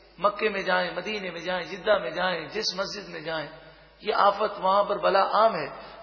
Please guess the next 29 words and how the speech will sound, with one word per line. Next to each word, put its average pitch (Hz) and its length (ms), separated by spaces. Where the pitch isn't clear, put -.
کہ - 60
نمازی 202 400
کے 226 140
آگے 214 260
سے 226 160
گزرنا 208 500
کوئی 226 260
عیب 226 280
نہیں 226 320
سمجھا 196 240
جاتا، 165 340
حالانکہ 190 280
نبی 175 200
کریم 175 360
صلی 202 160
اللہ 175 400
علیہ 170 240
وآلہ 165 300
وسلم 175 460
نے 165 80
فرمایا، 151 500
اگر 185 220
نمازی 165 480
کے 190 160
آگے 170 280
سے 180 140
گزرنے 160 460
والا 156 320
جانتا 165 560